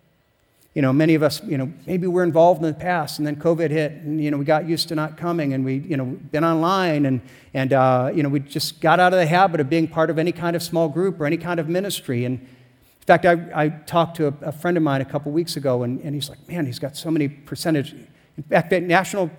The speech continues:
poll just a couple months ago, forty-five percent of people, um, that attended churches currently haven't, hadn't come back as of two months ago. And, and that's sad.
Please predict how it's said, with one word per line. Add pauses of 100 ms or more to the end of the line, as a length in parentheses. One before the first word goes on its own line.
(260)
poll
just
a
couple
months
ago,
forty-five
percent
of
people, (340)
um, (280)
that
attended
churches
currently
haven't,
hadn't
come
back
as
of
two
months
ago. (720)
And,
and
that's
sad.